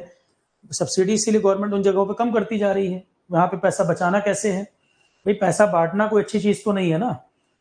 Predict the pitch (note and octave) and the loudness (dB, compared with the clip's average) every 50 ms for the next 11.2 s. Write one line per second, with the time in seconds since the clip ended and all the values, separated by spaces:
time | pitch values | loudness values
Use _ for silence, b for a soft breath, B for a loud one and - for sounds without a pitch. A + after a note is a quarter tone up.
0 | _ _ _ _ _ _ - F3+ F#3+ F#3+ E3 F#3+ A3 A3+ A3+ G3 E3+ F3+ G3 F#3 | _ _ _ _ _ _ 0 0 2 2 4 2 2 2 2 0 2 2 2 2
1 | F3 F3 F3 F3+ F#3+ G3+ G3+ F#3+ - F3+ E3+ - G#3+ G#3 F3 F3 F3 E3+ F3 G3+ | 2 2 2 2 2 2 0 0 0 0 2 2 2 2 2 2 0 0 -2 -2
2 | G3+ G3+ G3 - - G#3 E3 G#3 G3 F3+ F#3+ G#3+ B3 A3 G#3 E3+ B2+ B2+ - _ | -2 -2 -2 -2 -2 -2 0 0 0 0 0 0 2 2 2 0 -2 -6 -12 _
3 | _ _ _ _ _ _ _ _ _ _ _ - D#3+ F#3 G#3 G#3 - G#3+ G3+ - | _ _ _ _ _ _ _ _ _ _ _ 0 2 2 2 2 0 -4 -6 -2
4 | - A3 G3+ A#3 A#3+ B3 B3 - - G#3+ G#3 - A3+ G#3+ G3 A3 G#3+ G#3+ A3 A#3 | -2 0 0 2 2 0 0 2 0 0 2 2 0 2 2 4 2 2 2 0
5 | B3 C#4+ C4+ - - - G3 D#3+ - G3+ G3 F#3+ F3 A3+ G#3+ F#3+ F#3 E3+ F3 - | 0 -2 -4 -6 -2 -2 0 0 2 0 0 4 4 2 2 2 -2 -4 -2 2
6 | G3+ G3 F#3+ F#3+ - F#3+ F3+ F3+ F#3 F3 - F#3+ F#3 - G#3+ G3+ - B3 A#3 C4+ | 2 2 2 2 0 0 0 2 0 0 -2 -6 -4 -2 -2 0 0 2 0 2
7 | C4 C4 B3 A#3+ G#3+ B3 A#3 G#3+ A3 G#3+ - B3 C4 C#4+ B3+ A3+ - G#3+ G#3 A3 | 2 2 2 2 2 4 4 4 4 2 2 0 0 0 0 2 2 4 4 4
8 | G3+ G3 G#3+ A3+ - - - G#3 G#3 E3+ D#3+ D#3 D3 C3+ C3 B2+ B2+ - _ _ | 2 0 0 -2 -2 0 0 0 2 2 2 0 0 -2 -4 -6 -8 -12 _ _
9 | _ _ _ _ _ _ _ _ _ _ _ D#3+ F#3+ G3 G3 - A3+ A3 A3+ A3 | _ _ _ _ _ _ _ _ _ _ _ 0 2 2 2 2 2 2 2 0
10 | - - G#3+ A3+ A#3+ B3 B3 - G#3+ G3+ A3 A3 - - F3+ E3+ E3 E3+ - - | 0 2 2 4 4 2 2 2 2 2 2 0 -2 0 2 2 2 0 0 0
11 | E3 C#3+ B2 A#2+ | 0 0 0 -2